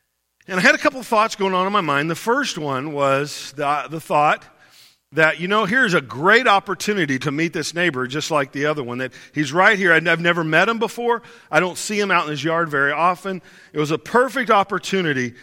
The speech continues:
just to introduce myself and get to know him. And then the second thought I have was, well, he's not one of the eight, so I don't really have to. <laughs> Terrible, isn't it? Terrible, terrible.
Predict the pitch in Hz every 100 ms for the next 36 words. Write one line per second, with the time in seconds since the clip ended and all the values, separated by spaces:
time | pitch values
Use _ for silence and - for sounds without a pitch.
0 | - _ 170 170 175 180 165 202 196 196
1 | 202 190 170 160 156 160 147 120 101 110
2 | - - _ 139 175 185 170 262 277 226
3 | 170 165 156 160 151 160 151 147 143 -
4 | - _ 185 202 208 170 214 220 202 190
5 | 151 147 165 156 131 135 - _ - -
6 | - 196 175 180 180 170 139 170 175 -
7 | 156 110 98 - - - - - - -
8 | - - - - - - _ _ _ _
9 | - - - - - 156 190 143 131 147
10 | 175 156 135 170 - 262 269 185 170 120
11 | - _ _ - 349 330 190 135